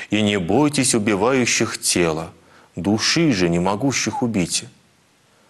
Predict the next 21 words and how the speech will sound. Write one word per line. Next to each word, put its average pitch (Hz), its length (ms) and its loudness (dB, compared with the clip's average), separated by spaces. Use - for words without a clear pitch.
А 82 140 0
бойтесь 107 500 0
более 113 460 2
того, 95 580 0
кто 90 220 0
может 135 360 0
и 113 200 0
душу, 107 520 2
и 101 140 4
тело 135 340 2
погубить 107 500 0
в 98 80 -2
гиене. 87 640 -2
Не 98 160 0
две 110 280 0
ли 156 100 2
малые 123 480 2
птицы - 540 0
продаются 123 580 0
за 135 140 0
ассарий? 90 680 0